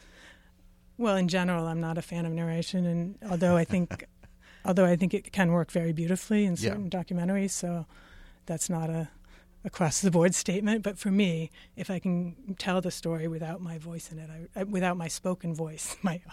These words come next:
Speaker 1: like, verbal voice in it, I would prefer to do that.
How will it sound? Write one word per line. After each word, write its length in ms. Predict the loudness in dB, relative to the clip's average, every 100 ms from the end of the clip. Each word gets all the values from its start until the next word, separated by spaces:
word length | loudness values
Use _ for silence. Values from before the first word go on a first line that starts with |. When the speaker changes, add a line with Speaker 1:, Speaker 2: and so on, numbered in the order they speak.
| -10
Speaker 1:
like, 240 | -6 -6 -8
verbal 440 | -10 -8 -6 -6
voice 400 | -6 -8 -8 -12
in 100 | -12
it, 160 | -14 -16 -20 -20 -20 -20 -18
I 100 | -14
would 140 | -12 -12
prefer 260 | -12 -12
to 80 | -12
do 140 | -10 -10
that. 220 | -10